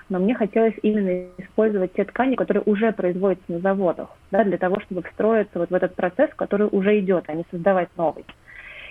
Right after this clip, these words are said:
И я очень долго, несколько месяцев искала какие-то ткани, которые могут быть пригодны для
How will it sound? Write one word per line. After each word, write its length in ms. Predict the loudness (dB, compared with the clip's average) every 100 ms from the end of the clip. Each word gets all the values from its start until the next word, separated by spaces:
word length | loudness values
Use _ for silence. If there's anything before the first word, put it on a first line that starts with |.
| -18 -4
И 120 | 2
я 480 | 4 4 4 4 4
очень 420 | 4 2 -2 0
долго, 460 | 2 2 2 0 0
несколько 500 | 0 -2 -4 -6 -2
месяцев 400 | -2 -2 -8 -14
искала 560 | -12 -4 -2 0 0 0
какие-то 320 | -4 -6 -6
ткани, 360 | -6 -4 -4 -4
которые 340 | -6 -4 -4
могут 240 | -2 -2 -2
быть 160 | -6
пригодны 560 | -4 -2 2 2 2 -4
для 400 | -2 0 0 -2